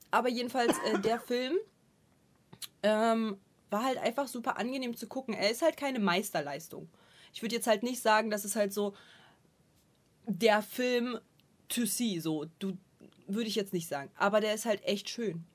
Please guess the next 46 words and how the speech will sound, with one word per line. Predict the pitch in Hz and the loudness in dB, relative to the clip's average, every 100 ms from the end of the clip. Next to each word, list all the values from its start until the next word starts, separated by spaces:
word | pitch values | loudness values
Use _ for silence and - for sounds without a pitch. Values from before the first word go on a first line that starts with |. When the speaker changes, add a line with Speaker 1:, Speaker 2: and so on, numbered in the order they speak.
| - | -4
Speaker 1:
Der | 202 | -2
ist | 226 | 0
halt, | 196 | -2
das, | 202 - | -6 -2
das | 330 381 | 0 2
ist | 403 | 2
so | 339 | 2
ein | |
richtiger | 302 392 381 339 | 4 2 2 2
Familienfilm. | 311 311 302 220 190 | 2 2 0 -2 -2
Den | 196 | -2
kann | 285 381 | 2 2
man | 330 | 2
sich | - | 0
mit | 285 | -6
der | - | -4
Familie | 240 269 226 | -2 -2 0
angucken | 196 330 392 277 | -2 0 0 4
und | |
Speaker 2:
Ja. | 175 | 4
Speaker 1:
alle | 262 | 4
werden | 247 226 | 2 0
lachen. | 180 - 170 _ _ _ _ _ _ _ _ _ _ _ _ _ - | -4 -4 -14 _ _ _ _ _ _ _ _ _ _ _ _ _ -2
Speaker 2:
Ja. | 147 220 262 - _ _ _ _ _ _ - | 2 2 0 -12 _ _ _ _ _ _ -2
Also | 175 190 | 2 4
wobei, | 202 240 262 165 | 6 6 6 4
wobei | 170 202 226 220 - | 4 6 6 4 2
tatsächlich, | 170 165 220 214 208 - | 0 0 0 -2 -4 -6
ich, | - | -2
Speaker 1:
Vielleicht | 269 247 311 | 6 6 8
Speaker 2:
äh, | 277 | 8
Speaker 1:
nicht | 311 - | 6 4
Speaker 2:
ich | |
hatte | - - | 4 4
Speaker 1:
mit, | |
Speaker 2:
den | 247 | 2
Speaker 1:
mit | 277 - | 4 4
Speaker 2:
etwas | 240 262 262 269 | 8 8 8 6
Speaker 1:
Großvater, | 247 277 277 262 208 190 _ - - | 6 6 4 4 0 -6 _ -16 -4
äh, | 226 233 | -2 -2
mit | 220 226 | -6 -4
Großvater, | 226 262 277 240 233 240 202 196 165 160 - | -2 -2 2 4 4 4 -2 -4 -14 -12 -4
äh, | 202 | -2
Dieter | 190 254 311 359 349 | 0 -2 2 6 6
oder | 339 339 | 6 4
so, | 339 370 440 | 4 2 0